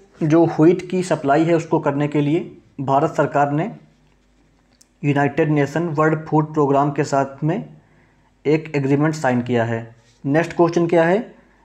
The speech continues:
The Agri Infinity Program has been launched by which bank to develop digital financial solutions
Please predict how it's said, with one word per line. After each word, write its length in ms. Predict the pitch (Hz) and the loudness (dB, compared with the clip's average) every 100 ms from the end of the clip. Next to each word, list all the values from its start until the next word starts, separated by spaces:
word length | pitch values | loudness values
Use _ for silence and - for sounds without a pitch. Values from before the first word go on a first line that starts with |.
| _ | _
The 200 | 147 156 190 - - - | -2 0 0 -6 -10 0
Agri 480 | 147 143 156 185 214 - - - | 2 4 2 2 0 -2 -6 0
Infinity 560 | 160 156 160 160 165 | 2 4 4 4 4
Program 520 | 190 175 147 143 156 175 | 2 4 4 4 2 2
has 280 | - 151 165 139 | 0 2 2 2
been 180 | 151 165 180 - - - 143 | 4 4 0 -6 -10 -4 2
launched 420 | 147 165 180 - - _ _ _ _ _ - | 2 2 0 -8 -20 _ _ _ _ _ -2
by 180 | 151 165 175 143 | 2 4 4 4
which 180 | 180 160 147 | 2 2 0
bank 300 | 147 175 175 - | 2 2 0 2
to 120 | 170 | 2
develop 440 | 139 147 139 156 170 - 156 139 | 4 4 4 2 0 -6 -6 0
digital 360 | 147 156 185 185 | 0 2 0 0
financial 580 | 165 156 151 151 165 | 0 2 2 2 0
solutions 640 | 160 147 139 135 156 170 | 2 0 0 0 -2 -2